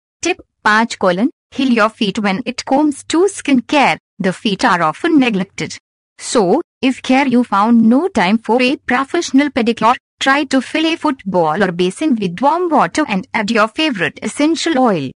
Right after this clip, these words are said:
Soak your feet for about fifteen minutes. Then,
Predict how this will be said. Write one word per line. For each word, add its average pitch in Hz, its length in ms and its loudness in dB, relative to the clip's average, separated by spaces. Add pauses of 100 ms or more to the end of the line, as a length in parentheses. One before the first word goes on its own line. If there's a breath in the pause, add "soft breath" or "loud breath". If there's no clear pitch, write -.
(360)
Soak 359 420 0
your 339 120 2
feet 156 400 -4
for 285 300 0
about 233 320 2
fifteen 240 560 2
minutes. 185 600 -2 (400)
Then, 202 400 0